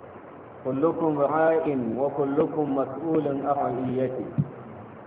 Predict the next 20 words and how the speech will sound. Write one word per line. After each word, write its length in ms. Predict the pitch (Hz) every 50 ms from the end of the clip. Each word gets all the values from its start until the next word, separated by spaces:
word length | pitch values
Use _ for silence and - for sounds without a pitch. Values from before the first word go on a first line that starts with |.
| - - - - - - - - - - - - - - - -
Dukanku 800 | - 180 196 190 - 196 185 180 170 156 - - 147 139 131 120 117 - - - - - - -
Allah 340 | 156 156 165 165 165 160 151 143
ya 160 | 143 151 151 147
ba 240 | 147 156 156 156 151 151
ku 80 | 147 135 123 -
kiwo, 420 | - 147 139 139 139 127 113 101 95 - - - - - - - - - - - - - - - - - - - - - - - - -
kuma 240 | - 139 139 143 151
babu 480 | 143 147 165 175 180 170 170 160 156 160
wanda 400 | 170 185 185 185 185 170 165 156
ba 200 | - - 147 135
za 340 | 123 151 160 160 160 165 -
a 120 | - 151 143 -
tambaye 840 | - 139 135 131 131 131 123 131 135 131 131 143 156 160 165 165 160
shi 320 | 156 - - 143 117 107 101 - - - - - - - - - - - - - - - -
abinda 500 | - 120 123 123 151 165 160 160 156 139
aka 240 | 143 151 - - 151
ba 320 | 135 131 143 143 147 147 139 -
shi 100 | 151 139 127
tsaro 540 | - 135 127 120 143 147 151 147 147 143 139 - - - - - - - - - 117
ya 320 | 117 127 139 143 147 147